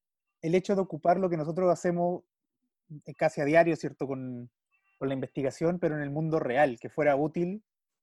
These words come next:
Eh, o sea, eh, para los que vieron la película, ¿cierto? Recordarán quizá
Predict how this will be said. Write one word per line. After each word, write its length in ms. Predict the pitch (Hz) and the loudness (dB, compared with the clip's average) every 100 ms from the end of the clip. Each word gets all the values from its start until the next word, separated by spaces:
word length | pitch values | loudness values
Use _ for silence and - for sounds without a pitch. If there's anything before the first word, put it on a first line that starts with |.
| - | -12
Eh, 160 | 131 | -10
o 40 | 131 | -6
sea, 180 | 139 - _ _ _ _ _ | -6 -6 _ _ _ _ _
eh, 320 | 139 131 117 - _ | -6 -6 -8 -14 _
para 100 | 147 | -2
los 100 | 135 | 0
que 80 | 151 | 2
vieron 140 | 180 | 4
la 120 | 180 | 2
película, 380 | 175 185 185 180 | 2 2 4 2
¿cierto? 280 | 175 165 170 | 2 -4 -2
Recordarán 480 | 160 147 143 143 151 | -2 0 0 0 0
quizá 380 | 156 165 151 | -2 4 4